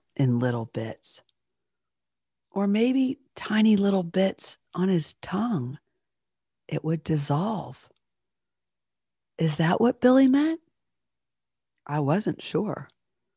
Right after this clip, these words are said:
I loved him and I trusted him that it would not harm Archer. And I knew since he asked me, we'd figure out a way.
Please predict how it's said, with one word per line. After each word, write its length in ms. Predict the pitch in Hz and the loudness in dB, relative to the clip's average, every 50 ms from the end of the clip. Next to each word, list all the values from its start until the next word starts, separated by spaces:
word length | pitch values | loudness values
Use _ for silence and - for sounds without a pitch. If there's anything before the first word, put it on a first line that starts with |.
| _ _ _ _ _ _ _ _ _ _ _ _ _ - | _ _ _ _ _ _ _ _ _ _ _ _ _ -6
I 140 | - 202 254 | -2 0 0
loved 380 | 254 208 165 147 143 139 139 - | 2 2 2 2 2 0 -4 -4
him 360 | - 143 131 127 123 120 - _ - | -2 0 0 0 0 -2 -6 _ -6
and 100 | 143 156 | -4 -4
I 120 | 170 185 | -4 -4
trusted 500 | 180 - - 143 147 151 - - 143 127 | -6 -6 -2 -2 -2 -2 -2 -4 -4 -4
him 300 | 131 135 127 120 120 - | -2 -2 -2 -2 -2 -4
that 140 | - - 120 | -4 -4 -4
it 80 | - - | -2 -2
would 140 | 113 113 131 | -2 0 0
not 220 | 131 131 139 - | 0 -2 -4 -6
harm 440 | - - - 135 143 170 175 143 - - | -8 -4 -2 0 2 2 2 0 -2 -4
Archer. 520 | 120 120 110 - - - 127 143 170 _ _ _ _ _ _ _ _ _ _ _ _ _ _ _ _ _ _ _ _ _ _ _ _ _ _ _ | -8 -10 -10 -10 -10 -10 -10 -10 -12 _ _ _ _ _ _ _ _ _ _ _ _ _ _ _ _ _ _ _ _ _ _ _ _ _ _ _
And 140 | - 139 147 | -2 0 2
I 140 | 165 180 190 | 2 4 4
knew 280 | 202 220 254 302 330 302 | 4 4 4 4 4 4
since 280 | - - 180 170 - | 4 4 4 4 4
he 220 | - 147 135 - - | 4 0 0 2 2
asked 420 | - 170 185 196 202 - - - - | 2 4 4 4 2 0 -4 -6 -6
me, 320 | 127 117 117 113 139 - _ _ _ _ _ _ _ _ _ _ _ _ _ _ _ _ _ - | -4 -4 -4 -6 -10 -14 _ _ _ _ _ _ _ _ _ _ _ _ _ _ _ _ _ -8
we'd 200 | 131 131 127 - | -8 -8 -8 -8
figure 380 | - - 131 127 123 131 131 | -8 -6 -6 -2 0 0 0
out 160 | 135 139 143 147 | 0 0 0 0
a 60 | 143 | -2
way. 360 | 135 120 113 110 113 120 | -4 -4 -6 -8 -10 -14